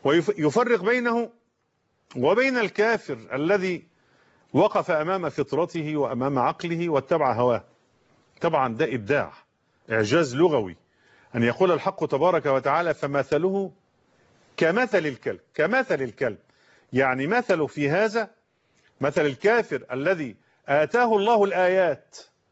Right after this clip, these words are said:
فانسلخ من الآيات، فانسلخ منها فأتبعه الشيطان فكان من الغاوين.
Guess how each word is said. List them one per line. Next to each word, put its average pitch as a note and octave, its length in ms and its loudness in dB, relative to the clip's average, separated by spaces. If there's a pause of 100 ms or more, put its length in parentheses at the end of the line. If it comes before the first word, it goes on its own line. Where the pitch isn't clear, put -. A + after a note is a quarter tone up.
(580)
فانسلخ A#3 680 0
من F#3+ 260 0
الآيات، D#3+ 720 0 (1500)
فانسلخ G3 520 0
منها F3+ 480 -6 (960)
فأتبعه G3+ 680 0
الشيطان F#3 760 0 (1120)
فكان G3 540 0
من D#3 120 -2
الغاوين. D#3+ 720 0